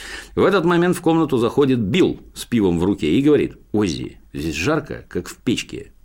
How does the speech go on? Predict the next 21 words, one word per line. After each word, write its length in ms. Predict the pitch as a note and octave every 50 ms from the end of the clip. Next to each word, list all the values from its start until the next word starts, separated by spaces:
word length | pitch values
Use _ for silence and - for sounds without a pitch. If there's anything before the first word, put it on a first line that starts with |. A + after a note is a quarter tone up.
| _
Почему 240 | - G2+ C#3+ G3+ A3+
бы 80 | F#3 C#3
тебе 360 | G2+ G2+ A2 C3+ C3 C3 - -
не 120 | - F#2
включить 580 | E2+ - - D#2 D2 - - F2 E2+ - - - _ _ _
кондей?» 540 | - D#2+ D#2 D#2+ D2+ C#2 B1+ A#1+ A#1 - - _ _ _ _ - _ _ _ _ _ - - - - - - - - - - - - - - - - - - _ _ _ - - _ - -
А 100 | A#2+ B2+
потом 280 | E3 C4+ G#3+ G#3 D#3+
высовывает 480 | C3 D3+ - - G3+ E3+ D3 C3 B2+ B2+
голову 360 | C#3 D3 C#3 A#2+ A2 G#2+ A2
из 120 | A2+ A2
двери 280 | A#2+ B2+ B2 G#2 F2+ F#2
патио, 540 | F#2 - - G#3+ G#3 G#3 G3+ - G#2+ F#2+ F2
чтобы 260 | - - A2+ G2+ A#2+
впервые 720 | - - - - D#3 E3 E3+ E3+ E3 F#3+ G#3 F#3+ D#3 B2
за 160 | G#2 G2 A#2+ B2+
несколько 460 | B2+ B2 A#2+ - G2 F2 - F#2+ F2+
дней 260 | F2 A#2 D3 F3 F3
подставить 720 | F3 - G#2+ F#2+ - - - - G2 G2 A2 A2+ A2 -
лицо 540 | - D#2+ C#2+ C#2+ - - D#2 D2+ C#2+ C2+ - -
солнцу. 560 | - - - D2+ D2+ C#2+ A#1+ A#1 - - -